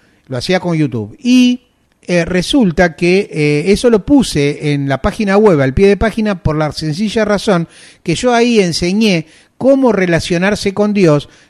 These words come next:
cómo lograr que todo aquello que a vos te pueda parecer inverosímil e imposible lo puedas lograr. Porque se da lo que dijo Jesús a Pedro,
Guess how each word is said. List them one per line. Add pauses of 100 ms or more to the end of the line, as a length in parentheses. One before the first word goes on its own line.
cómo
lograr (300)
que
todo
aquello
que
a
vos
te
pueda
parecer
inverosímil
e
imposible
lo
puedas
lograr. (1200)
Porque
se
da (220)
lo
que
dijo
Jesús
a
Pedro,